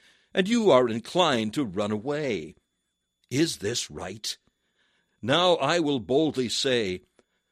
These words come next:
those of you who are inclined to run, let them, for our resolution is to stand fast.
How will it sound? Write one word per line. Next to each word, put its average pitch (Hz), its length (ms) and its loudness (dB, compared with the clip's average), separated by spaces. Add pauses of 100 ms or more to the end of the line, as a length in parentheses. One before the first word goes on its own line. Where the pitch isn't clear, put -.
those 185 400 4
of 196 160 2
you 170 260 0
who 147 140 2
are 139 120 4
inclined 147 640 0
to 117 100 -2
run, 170 480 0 (640)
let 156 260 0
them, 113 280 -2 (560)
for 107 260 -4
our 160 240 4
resolution 143 800 2
is 107 160 -6
to 101 100 -12
stand 117 480 -2
fast. 131 560 -4